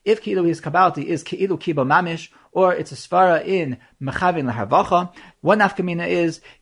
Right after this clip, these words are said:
if a person can make Mechila and Kapara, nafkamina by Kofer, nafkamina by Achilas Truma B'Shoigeg, and the second nafkamina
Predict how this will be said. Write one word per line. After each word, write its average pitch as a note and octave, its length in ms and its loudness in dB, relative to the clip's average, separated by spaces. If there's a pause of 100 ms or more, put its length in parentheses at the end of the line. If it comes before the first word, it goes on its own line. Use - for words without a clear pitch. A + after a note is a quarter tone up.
if D3+ 220 0
a - 60 -14
person D#3 360 0
can D3 140 -6
make C#3+ 160 -2
Mechila C3 540 0 (320)
and C#3+ 240 2
Kapara, G3+ 480 0 (260)
nafkamina D#3 420 -2
by A2+ 120 0
Kofer, F#3 360 0
nafkamina C3+ 640 -4 (280)
by B2+ 200 2
Achilas C3 440 -2
Truma C3+ 240 -2
B'Shoigeg, A3+ 520 0 (220)
and C3 120 -6
the C3+ 40 -6
second C#4 280 0
nafkamina G#3+ 600 -2